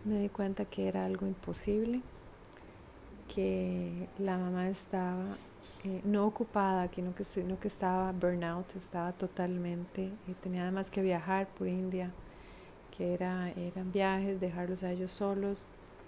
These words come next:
el clima era imposible, ellos hubieran llegado, eh, a una ciudad donde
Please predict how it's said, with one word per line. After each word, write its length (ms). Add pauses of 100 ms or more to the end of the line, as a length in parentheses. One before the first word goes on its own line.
(220)
el 160
clima 420
era 120
imposible, 1040 (640)
ellos 280
hubieran 300
llegado, 640
eh, 340 (160)
a 160
una 520 (1600)
ciudad 680
donde 480